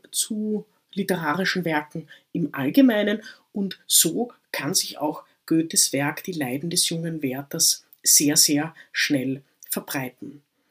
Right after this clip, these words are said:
Warum aber war das so ein großer Skandal? Äh, Goethes Protagonist Werther ist unglücklich verliebt und er schüttet dem Leser und der Leserin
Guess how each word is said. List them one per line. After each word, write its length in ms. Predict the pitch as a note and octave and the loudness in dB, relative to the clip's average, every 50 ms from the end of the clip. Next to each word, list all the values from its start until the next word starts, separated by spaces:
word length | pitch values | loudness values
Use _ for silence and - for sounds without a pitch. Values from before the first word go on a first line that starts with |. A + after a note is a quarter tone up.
| - - - - - - - - - - - - _ - | -20 -20 -18 -16 -16 -16 -16 -16 -18 -20 -20 -20 _ -2
Warum 280 | F#3+ G3 F3+ F#3 A3+ D4+ | 0 2 4 8 8 8
aber 180 | D#4 D#4+ B3+ | 10 8 6
war 60 | A3+ G#3+ | 6 6
das 140 | B3+ B3+ | 6 6
so 120 | - - C4 | 6 6 6
ein 60 | B3 | 4
großer 320 | B3 - E3 - - C#4 | 4 4 4 4 6 4
Skandal? 680 | C4+ - - A#3 G#3+ G#3+ - D3 D3+ D#3+ G3 C4+ D4+ D4 | 4 2 2 0 -2 -2 -2 -2 0 2 4 4 4 4
Äh, 160 | - G#3 G3+ G3+ | 2 0 -2 -2
Goethes 460 | - - F3 F3+ - - - C4+ - - | 0 0 0 0 2 2 4 4 4 2
Protagonist 800 | - A3 A3 A#3 A#3 A3+ A#3 G#3 F3+ F3 A3 B3 - - - - | 0 -4 -4 -4 -4 -2 -2 0 0 2 2 4 4 2 2 4
Werther 420 | D3+ D3 B2 A#2+ - - - B3+ | 2 2 4 2 0 2 2 2
ist 240 | - - - - - | 2 2 -2 -2 -2
unglücklich 560 | - G3+ A3 A#3+ - C4 B3 - - G#3 - | 0 0 2 4 4 4 4 2 0 -2 -2
verliebt 640 | - - G3+ F3+ F3 D#3+ D#3+ E3 F3+ F3+ - - - | -2 -2 -2 -2 -2 -2 -2 -2 -2 -2 -2 -4 -4
und 220 | F3+ F3+ F#3 F3 | -2 -2 0 0
er 100 | - E3+ | 0 0
schüttet 460 | F3+ - - A#3 A#3+ - C4+ B3+ - | 2 2 2 2 4 4 4 4 4
dem 140 | G#3+ G3 F#3 | 2 0 0
Leser 460 | E3 D#3 D#3 F3 A#3+ B3+ - A#3 G3 | 0 0 2 4 4 4 4 4 2
und 120 | - F#3 F3 | -2 -4 -2
der 80 | D3+ | 0
Leserin 640 | C#3 C#3 D3 A#3 C4+ - C4+ G#3+ G#3 G#3 A3 A3 G#3+ | 0 2 4 4 4 4 4 2 0 -2 -4 -6 -8